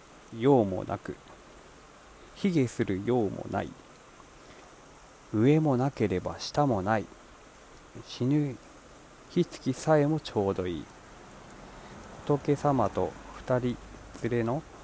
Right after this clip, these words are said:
人生ちょうど良くないはずがない。これでよかったと遂げた時、えー、怨念の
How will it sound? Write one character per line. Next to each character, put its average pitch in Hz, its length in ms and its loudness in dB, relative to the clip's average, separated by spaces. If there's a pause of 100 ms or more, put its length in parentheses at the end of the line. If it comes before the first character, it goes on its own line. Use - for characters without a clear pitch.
(400)
人 151 260 6
生 104 400 2
ち - 140 -8
ょ 135 160 2
う 131 60 2
ど 117 100 2
良 120 180 2
く - 160 -4
な 117 140 2
い 104 180 0
は - 220 -4
ず 143 160 0
が 147 160 2
な 123 160 0
い。 117 80 -6 (560)
こ 113 200 0
れ 107 140 0
で 95 160 -2
よ 101 140 -4
か 139 200 -8
っ - 40 -8 (160)
た 120 480 -4 (1120)
と 113 220 0 (640)
遂 143 180 0
げ 120 140 0
た - 220 -2 (180)
時、 - 320 -6 (2000)
え 127 460 -2
ー、 117 60 -2
怨 147 300 4
念 127 380 4
の 117 200 2